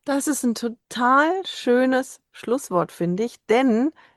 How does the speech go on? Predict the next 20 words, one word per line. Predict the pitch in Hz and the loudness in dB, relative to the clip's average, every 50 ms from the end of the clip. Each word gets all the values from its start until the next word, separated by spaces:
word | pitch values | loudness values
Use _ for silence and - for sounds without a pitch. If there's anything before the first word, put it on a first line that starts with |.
| _ _ | _ _
das, | - 247 269 - | -6 -4 -2 -2
was | 277 269 - | -2 -2 -2
du | - 247 254 | -4 -4 0
da | 233 240 240 262 254 | 2 2 4 2 2
gerade | 240 226 233 240 240 240 | 2 4 4 4 2 2
beschrieben | 233 233 - - - 240 233 226 202 185 | -2 -6 -8 -6 -6 -6 -4 -4 -4 -2
hast, | 180 190 - - - | -4 -4 -6 -8 -12
das | 208 - - - | -12 -12 -12 -12
kann | - - 214 226 247 247 | -6 -2 -2 0 2 2
man | 240 226 226 233 226 220 _ _ _ _ _ _ _ _ _ | 2 2 2 2 -2 -4 _ _ _ _ _ _ _ _ _
auf | - 208 202 196 190 | -2 -2 -2 -2 -6
so, | 202 190 185 196 233 262 277 294 285 | -10 -6 -2 0 0 0 0 0 0
so | 262 226 240 240 247 | 0 2 2 2 0
viel, | 240 - - 208 202 196 185 180 190 202 240 254 _ _ _ _ - - - - _ _ _ _ _ _ _ _ _ _ | -2 -2 -6 -4 -2 -2 0 0 0 -2 -4 -6 _ _ _ _ -20 -20 -20 -20 _ _ _ _ _ _ _ _ _ _
viele | - - - 254 277 285 262 | -10 -2 0 2 4 4 4
Bereiche | 226 226 220 220 226 240 240 - 262 254 | 4 4 4 4 2 2 2 2 2 2
im, | 233 - - 214 214 214 - _ _ _ _ _ _ _ - | 4 4 2 0 -2 -2 -6 _ _ _ _ _ _ _ -10
ich | - 214 - - - - | -10 -10 -10 -10 -8 -4
sag | - 202 208 202 | -2 -2 -2 0
mal, | 226 208 | -2 -2